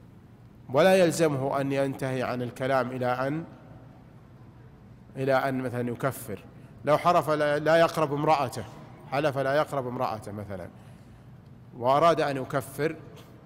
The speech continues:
فله أن يقربها ثم يكفر بعد ذلك، ما يلزمه أن يكفر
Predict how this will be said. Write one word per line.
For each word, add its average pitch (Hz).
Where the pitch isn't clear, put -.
فله 151
أن 135
يقربها 156
ثم 196
يكفر 151
بعد 98
ذلك، 90
ما 165
يلزمه 147
أن 135
يكفر 151